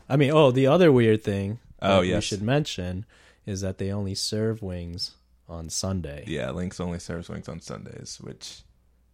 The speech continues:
Speaker 2: which is one of the reasons why it took us forever to get there, is 'cause we would have things going on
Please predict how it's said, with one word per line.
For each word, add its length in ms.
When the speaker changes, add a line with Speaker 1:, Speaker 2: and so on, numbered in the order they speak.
Speaker 2:
which 80
is 40
one 120
of 40
the 60
reasons 200
why 120
it 80
took 160
us 180
forever 300
to 100
get 240
there, 240
is 140
'cause 220
we 100
would 80
have 180
things 280
going 280
on 440